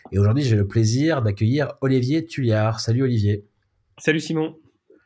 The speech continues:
Speaker 1: Alors Olivier, tu es le cofondateur d'une entreprise basée à Toulouse et qui s'appelle Bot Design et qui est
Speaker 2: Tout à fait.
Speaker 1: spécialisée dans les usages de la conversation dans le milieu de la santé. Est-ce que tu peux nous présenter rapidement ce que fait Bot Design ?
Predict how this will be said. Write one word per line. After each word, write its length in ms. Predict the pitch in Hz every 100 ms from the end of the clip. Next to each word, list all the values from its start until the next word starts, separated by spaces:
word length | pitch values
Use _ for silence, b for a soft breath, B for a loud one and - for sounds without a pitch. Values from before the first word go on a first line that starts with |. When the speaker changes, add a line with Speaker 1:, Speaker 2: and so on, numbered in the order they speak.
| B B B B B -
Speaker 1:
Alors 200 | 107 104
Olivier, 260 | 107 127
tu 160 | - 107
es 20 |
le 120 | 101
cofondateur 680 | 98 165 - 143 127 135 120
d'une 80 | 101
entreprise 500 | 98 110 123 113 92
basée 280 | 95 92
à 80 | 90
Toulouse 440 | - 131 135 131 101
et 60 |
qui 100 | -
s'appelle 360 | - 98 98 92
Bot 400 | 95 139 135 104
Design 640 | 90 127 113 120 151 170
et 80 | 113
qui 140 | -
est 20 | 104
Speaker 2:
Tout 60 |
à 20 |
fait. 40 | -
Speaker 1:
spécialisée 380 | 107 - 113 117
dans 100 | 104
les 280 | 98 98
usages 340 | 113 120 120 104
de 60 |
la 100 | 92
conversation 560 | 90 104 101 - 98 120
dans 80 | 95
le 60 |
milieu 160 | 95 98
de 80 | 95
la 80 | 92
santé. 480 | 107 101 135 175 B B B B
Est-ce 140 | 101
que 80 | -
tu 160 | 113 113
peux 120 | 113
nous 120 | 107
présenter 420 | 104 104 104 131
rapidement 580 | 110 104 117 117 110 127
ce 100 | 127
que 80 | 101
fait 120 | 110
Bot 140 | 98 101
Design ? 500 | 90 90 87 95